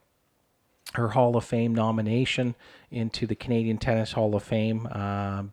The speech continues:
big things from her, a former, uh,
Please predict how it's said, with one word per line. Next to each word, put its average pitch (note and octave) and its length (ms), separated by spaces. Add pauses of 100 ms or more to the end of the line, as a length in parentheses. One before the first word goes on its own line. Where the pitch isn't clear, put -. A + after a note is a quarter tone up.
big E3 240
things C3+ 360
from A2 240
her, A2+ 360 (260)
a G#2+ 60
former, C3+ 600 (380)
uh, G#2+ 300